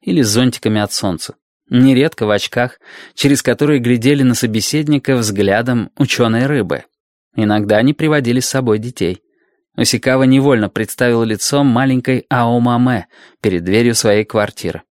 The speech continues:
В детский сад она не ходила. В школе проучилась до пятого класса,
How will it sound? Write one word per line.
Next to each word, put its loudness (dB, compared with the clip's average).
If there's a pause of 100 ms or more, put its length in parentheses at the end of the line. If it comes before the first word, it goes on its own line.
(880)
В -2
детский 0
сад -2
она 0
не 0
ходила. -4 (400)
В -12
школе 0
проучилась 0
до 2
пятого -2
класса, -2